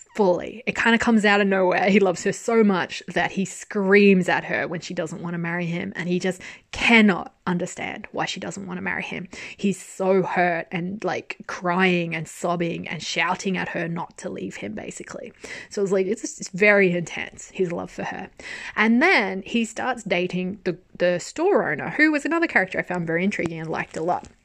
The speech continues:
even though I haven't talked about it that much. Um, but yeah, he starts dating her, and at first you're like, "Okay, she's there. She's in his face. She's very pretty,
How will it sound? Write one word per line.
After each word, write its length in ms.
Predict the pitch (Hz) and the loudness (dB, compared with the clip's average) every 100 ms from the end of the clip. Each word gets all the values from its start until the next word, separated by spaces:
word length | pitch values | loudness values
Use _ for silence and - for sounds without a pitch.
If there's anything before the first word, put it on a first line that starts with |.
| _ _ _ - - | _ _ _ -20 -6
even 160 | 214 185 | -2 -2
though 40 | |
I 40 | 185 | -2
haven't 160 | 214 | -4
talked 160 | - 277 | -4 -6
about 160 | - - | -6 -6
it 80 | - | -8
that 120 | - | -10
much. 340 | - - - - - - - | -12 -16 -18 -14 -14 -12 -4
Um, 480 | 214 190 185 180 185 - - | -2 0 -2 -2 -4 -8 -4
but 260 | 208 - 339 | -2 -2 0
yeah, 120 | 302 | 0
he 100 | 226 | 0
starts 300 | - 339 - | -2 -4 -2
dating 340 | 208 208 214 | 0 0 0
her, 160 | 175 170 | -2 -4
and 100 | 170 | -8
at 80 | - | -8
first 300 | 190 185 - | -4 -4 -4
you're 120 | 185 | -6
like, 200 | 202 - | -6 -2
"Okay, 480 | 302 311 - 226 220 _ | -2 -2 -4 -6 -10 _
she's 360 | - - 226 196 | -10 -2 0 0
there. 260 | - 160 - - - | -4 -8 -8 -14 -12
She's 200 | 190 175 | -10 -4
in 220 | 202 214 | 2 2
his 160 | 214 | 2
face. 520 | - 135 - - - _ | 0 -4 -4 -10 -18 _
She's 200 | - 180 | -8 -4
very 220 | 175 196 | 2 2
pretty, 520 | 190 185 170 170 160 | 2 0 -2 -2 -6